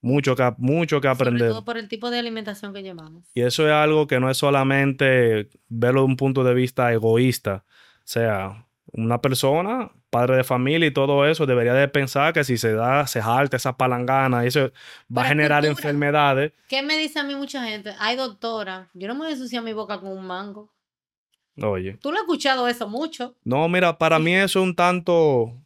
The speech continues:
Speaker 1: es un tanto irresponsable, porque me voy a ir un, un poco a lo, a lo, al extremo, a lo trágico. O sea, ya cuando hay personas que tienen ese desorden, que no,
Speaker 2: Ujú, es un
Speaker 1: n-,
Speaker 2: desorden.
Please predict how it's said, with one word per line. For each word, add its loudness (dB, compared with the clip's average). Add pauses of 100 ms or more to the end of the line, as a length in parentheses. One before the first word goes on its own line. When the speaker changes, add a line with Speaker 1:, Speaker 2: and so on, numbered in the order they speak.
(120)
Speaker 1:
es -6
un 0
tanto 0
irresponsable, 2
porque 0 (1700)
me 2
voy 4
a 4
ir 2
un, 0
un 2
poco 2
a 4
lo, 2
a 2
lo, 2
al 4
extremo, 0
a 0
lo 0
trágico. -2
O -18
sea, 2
ya 0
cuando 2
hay 4
personas 0
que 0
tienen 2
ese 0
desorden, 0
que -6
no, 0
Speaker 2:
Ujú, -4
es -14
un -4
Speaker 1:
n-, -2
Speaker 2:
desorden. -16